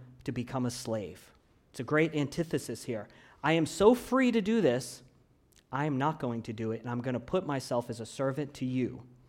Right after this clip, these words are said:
so that the greater purpose, the winning, is that I may save some." He has the right to do what he wants. He has the right to preach the way he wants to preach, the way that God has gifted him.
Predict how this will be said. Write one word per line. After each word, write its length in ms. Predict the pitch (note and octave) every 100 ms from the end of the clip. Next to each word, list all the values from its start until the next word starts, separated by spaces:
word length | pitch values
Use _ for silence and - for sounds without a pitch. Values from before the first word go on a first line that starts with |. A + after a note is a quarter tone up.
| _ _ _ _ _ _ -
so 340 | - F3 F#3
that 300 | C3+ G2 -
the 60 | B2
greater 340 | C#3 D#3 F3+
purpose, 420 | F3 D3 - G#2
the 100 | D3+
winning, 540 | C#3+ F3 A3+ D3 A2 - - - -
is 120 | C3 -
that 160 | C3
I 100 | B2
may 460 | B2 C3 C#3 C#3+ C#3 - -
save 480 | - B2 A#2 A#2
some." 360 | - G#2+ F#2 - _ _ -
He 140 | F3
has 180 | G3+ G3
the 120 | E3+
right 280 | C#3+ G3+ G#3
to 100 | F3+
do 160 | F#3
what 120 | G3 F#3+
he 80 |
wants. 420 | F#3 A3 C#3 - -
He 140 | - F#3
has 160 | A3
the 80 | F#3
right 260 | D#3 G3+ G#3
to 80 | F3+
preach 440 | - G#3+ G#3 -
the 80 | D3+
way 420 | C#3 E3 G#3 G#3
he 180 | G3+ F#3+
wants 340 | E3+ F3+ -
to 80 | -
preach, 360 | - A3 F3 - - -
the 80 | D3+
way 460 | C#3+ E3 F#3+ F#3+ F3
that 260 | D#3 C3
God 280 | D3 D3+ D#3+
has 140 | C#3
gifted 380 | - F3+ F3+ B2+
him. 240 | B2+ A#2+